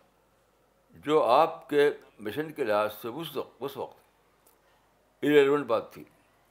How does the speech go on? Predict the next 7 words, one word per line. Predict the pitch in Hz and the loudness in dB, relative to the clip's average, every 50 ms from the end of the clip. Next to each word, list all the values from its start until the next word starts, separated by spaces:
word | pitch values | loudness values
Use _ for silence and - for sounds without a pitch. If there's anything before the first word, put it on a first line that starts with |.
| _ _ _ _ _ _ _ _ _ - | _ _ _ _ _ _ _ _ _ -20
اس | 117 113 | -18 -12
کو | - 135 | -4 -2
آپ | 127 120 123 | -2 0 0
نے | 143 135 | -2 -6
اگنور | 117 117 110 101 - - | -6 -6 -8 -8 -10 -14
کیا، | - - - _ _ _ _ _ _ _ _ _ _ _ _ - _ _ _ _ _ _ _ _ _ - | -18 -20 -20 _ _ _ _ _ _ _ _ _ _ _ _ -20 _ _ _ _ _ _ _ _ _ -6
اور | - 110 123 120 | -2 0 0 0